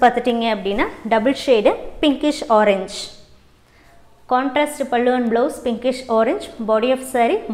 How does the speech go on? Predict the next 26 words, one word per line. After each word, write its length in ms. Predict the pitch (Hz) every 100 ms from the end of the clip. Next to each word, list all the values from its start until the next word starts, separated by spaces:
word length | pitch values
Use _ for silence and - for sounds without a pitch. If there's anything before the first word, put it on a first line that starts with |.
| 208
violet 300 | 214 214 214 202
color. 240 | 185 175 - - - - -
These 220 | 247 240
are 120 | 247
all 160 | 277 359 -
handloom 360 | 240 240 277 262
made 280 | 302 - -
pure 220 | 254 277
soft 280 | 254 214 -
silk 140 | 240
sarees 440 | 240 226 285 330 -
coming 320 | 240 254 269
with 220 | 302 277
silk 220 | 262 262
mark 220 | 262 262 -
certified. 520 | 214 214 214 262 453 - - - -
Price 300 | 285 320 381 -
at 280 | 247 269 262 - - - -
six 240 | - 311
thousand 420 | - 311 277 277 277
five 200 | 220 214
hundred. 400 | 226 214 311 - -
You 80 | 247
will 200 | 247 240
get 400 | 214 262 262 -
the 180 | 285